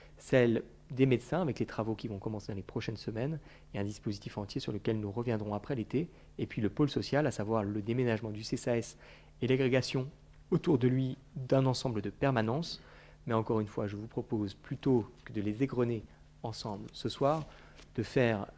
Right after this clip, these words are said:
euh, ce pourquoi nous sommes là, à savoir un débat d'orientation budgétaire.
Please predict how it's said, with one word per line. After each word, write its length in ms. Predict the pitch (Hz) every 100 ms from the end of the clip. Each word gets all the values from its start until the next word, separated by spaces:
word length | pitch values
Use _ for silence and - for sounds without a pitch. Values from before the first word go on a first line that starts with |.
| 110
euh, 60 |
ce 120 | -
pourquoi 280 | 120 117 123
nous 100 | 123
sommes 220 | - 98
là, 200 | 101 127 -
à 60 | -
savoir 360 | - 107 120 117
un 120 | 135 -
débat 360 | 156 120 135 139 -
d'orientation 520 | 117 104 101 98 143 143 - - - -
budgétaire. 480 | 160 139 120 - 113